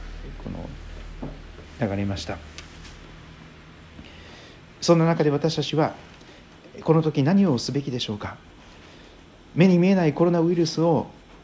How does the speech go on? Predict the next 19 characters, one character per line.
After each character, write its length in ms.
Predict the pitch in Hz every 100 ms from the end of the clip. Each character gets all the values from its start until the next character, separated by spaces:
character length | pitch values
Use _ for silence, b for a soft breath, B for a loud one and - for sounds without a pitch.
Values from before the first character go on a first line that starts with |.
| - - - -
な 140 | 165 196
お 80 |
も 280 | 151 117 98 - - - - -
意 80 | -
識 220 | 156 -
し 100 | 131
て 140 | - 147
恐 240 | 113 123
れ 100 | 160
続 220 | 156 151 156
け 100 | 185
る 100 | 151
こ 140 | 127
と 100 | 127
で 100 | 127
し 140 | 117
ょ 40 | 113
う 40 |
か。 140 | -